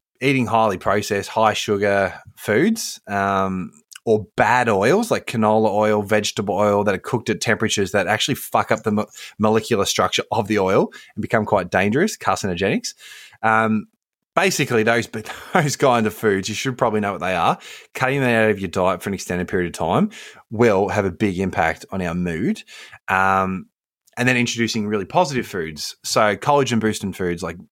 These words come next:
uh, bone broth and salmon can help im-, uh, protect your intestinal wall and improve digestion. High fiber foods like broccoli, Brussels sprouts, um, peas, avocados, pears, bananas, berries, they're all full of fiber, which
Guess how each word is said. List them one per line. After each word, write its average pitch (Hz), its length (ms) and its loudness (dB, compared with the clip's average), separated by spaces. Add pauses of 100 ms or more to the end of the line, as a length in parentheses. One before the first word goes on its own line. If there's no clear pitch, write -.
(120)
uh, 101 160 0
bone 120 320 2
broth 80 340 -2
and 87 160 -6
salmon 90 600 -2 (460)
can 107 120 0
help 110 260 0
im-, 110 140 -2 (140)
uh, 104 120 2
protect 107 360 -2
your 104 80 -2
intestinal 117 440 -2
wall 104 220 2
and 95 80 -4
improve 92 320 -6
digestion. 82 560 -8 (380)
High 135 200 2
fiber 131 400 2
foods 95 340 -2
like 98 200 -6
broccoli, 117 520 0
Brussels 113 400 -2
sprouts, 110 580 -2 (400)
um, 87 260 -2
peas, 120 380 0
avocados, 110 760 2
pears, 113 380 0
bananas, 107 640 -2 (440)
berries, 107 680 2
they're 135 140 2
all 135 60 2
full 143 180 2
of - 80 -4
fiber, 107 260 2
which 98 160 -2